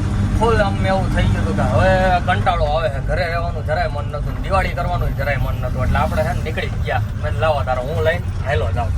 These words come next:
હવે દિવાળી રસ્તામાં કરશું, જ્યાં આપણે તેલંગાણામાં થાય કે પછી મહારાષ્ટ્રમાં, મહારાષ્ટ્રમાં જ નહીં પણ તેલંગાણામાં દિવાળી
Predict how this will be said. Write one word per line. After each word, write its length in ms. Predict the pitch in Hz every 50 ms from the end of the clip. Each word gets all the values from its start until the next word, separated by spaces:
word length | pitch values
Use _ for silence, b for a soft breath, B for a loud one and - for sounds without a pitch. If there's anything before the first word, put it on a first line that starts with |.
| - - - - - - - - - - - - - - - - - - - - - - - - - - - - - - - - - - - - - - - - - - - - - - - - - - - - - - - - - - - - - - - - - - - - - - - - - - - - - - - - - -
હવે 100 | 151 151
દિવાળી 400 | 143 - 160 190 185 175 165 160
રસ્તામાં 460 | 156 175 170 - - 175 160 151 143
કરશું, 400 | 147 160 165 - 147 147 - -
જ્યાં 260 | 143 156 180 185 175 165
આપણે 400 | 165 160 160 160 156 160 156 160 - - - - - - - - - - -
તેલંગાણામાં 640 | 185 190 190 185 - 160 156 160 151 147 143 131 117
થાય 300 | - 160 160 156 151 147
કે 140 | 143 - 147
પછી 720 | 143 - - - - - 139 - 143 143 147 143 139 - -
મહારાષ્ટ્રમાં, 840 | 139 147 160 165 156 147 143 135 - 120 120 120 120 - - - -
મહારાષ્ટ્રમાં 500 | 151 165 180 180 170 165 160 - 165 160
જ 60 | 156
નહીં 140 | 180 185 -
પણ 100 | - 165
તેલંગાણામાં 640 | - - - 175 180 170 165 160 160 156 143 143 139
દિવાળી 300 | - 156 156 143 -